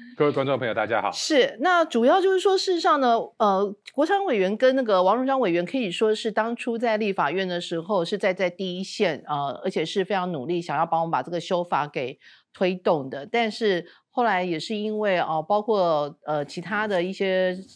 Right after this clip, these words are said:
Speaker 2: 势力的进驻，还有包括就是很多不同的压力情况之下，所以那时候没有办法在你们那一届的时候通过。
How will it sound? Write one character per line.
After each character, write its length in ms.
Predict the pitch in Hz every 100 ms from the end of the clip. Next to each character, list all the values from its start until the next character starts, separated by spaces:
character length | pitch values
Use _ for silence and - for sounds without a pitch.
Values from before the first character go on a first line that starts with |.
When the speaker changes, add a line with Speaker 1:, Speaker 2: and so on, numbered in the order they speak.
| -
Speaker 2:
势 300 | - - 220
力 160 | 190 185
的 80 | 165
进 240 | 196 175
驻， 300 | - 180 156
还 240 | 147 208
有 100 | 180
包 260 | 147 185 190
括 300 | 190 - 180
就 100 | 180
是 360 | 185 190 165 135 - -
很 180 | - 160
多 160 | 185 196
不 140 | 208
同 180 | 214 160
的 120 | 170
压 260 | 180 190 214
力 100 | 175
情 160 | -
况 140 | 175 190
之 100 | 185
下， 220 | 196 170
所 140 | 185
以 60 | 165
那 140 | 180
时 120 | 185
候 60 | 175
没 100 | 180
有 80 | 214
办 140 | 185
法 120 | 185 147
在 140 | 190
你 60 | 147
们 100 | 151
那 100 | 185
一 140 | 180
届 340 | 170 202 165
的 80 | 147
时 160 | 139 151
候 200 | 190 160
通 320 | - 185 190
过。 260 | 214 170